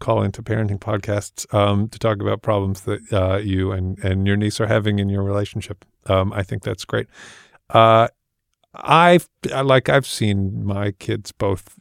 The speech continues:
act like this plenty of times, and, and there's the famous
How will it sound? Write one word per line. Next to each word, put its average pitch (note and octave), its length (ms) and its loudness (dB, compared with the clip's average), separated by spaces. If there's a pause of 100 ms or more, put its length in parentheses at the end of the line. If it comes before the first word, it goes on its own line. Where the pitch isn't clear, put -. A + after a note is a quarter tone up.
act G#2 220 -4 (180)
like G2 160 -2 (220)
this G#2+ 200 -4
plenty G2+ 360 -2
of G2 140 -6
times, A2+ 320 -2
and, G#2+ 360 -2
and G#2 280 0 (500)
there's B2+ 180 6
the B2+ 100 0
famous D#3+ 640 2